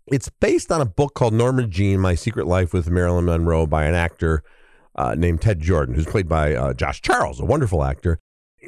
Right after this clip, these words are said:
This actor in real life claimed he had a long-time relationship with Marilyn Monroe. There, there are, uh, dozens of books by people who had intimate relationships with Marilyn. I don't know if they all did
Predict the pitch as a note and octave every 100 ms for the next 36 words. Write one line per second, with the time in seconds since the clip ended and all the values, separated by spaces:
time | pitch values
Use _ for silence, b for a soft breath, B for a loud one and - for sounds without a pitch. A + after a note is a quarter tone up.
0 | C#2 C2+ D3+ D#3 C3 - C3+ A#2+ G#2 -
1 | A2+ C3+ B2 G#2 G2+ G2+ - A2 G#2 G2+
2 | G2 G2 F#2+ F#2+ G2 F#2 F#2+ F2 E2 E2
3 | - D#2+ D#2 D2+ E2+ D#2+ D#2 D#2 D#2 D#2+
4 | D#2 F#2 G2+ - A2 G#2 G2 - _ -
5 | - - - B2 A2 E3 F3+ F#3 A3 G3
6 | F3+ D#3+ - - A2+ A#2 C3+ C#3 C3 B2
7 | B2 A#2+ G#2 C#3+ D#3 D#3 C#3 C3+ B2+ A2
8 | - G2+ - A2 B2+ G#2 D2+ D2 G#2+ A2+
9 | A#2 B2+ B2 F#3+ A3+